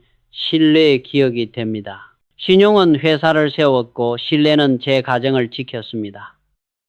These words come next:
그 두 가지가 사라진다면 그 어떤 성공도 의미가 없습니다. 제가 평생 강조해온 것은 단 하나입니다. "태도 말보다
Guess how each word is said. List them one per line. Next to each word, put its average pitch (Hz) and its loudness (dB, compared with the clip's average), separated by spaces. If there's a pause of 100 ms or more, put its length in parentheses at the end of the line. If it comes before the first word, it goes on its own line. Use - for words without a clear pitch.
(140)
그 147 2
두 151 -2
가지가 151 0
사라진다면 120 -4 (300)
그 151 2
어떤 139 0
성공도 147 2
의미가 143 2
없습니다. 104 -10 (300)
제가 139 0
평생 151 2
강조해온 139 0
것은 117 -6 (160)
단 131 0
하나입니다. 127 -6 (880)
"태도 143 0
말보다 123 0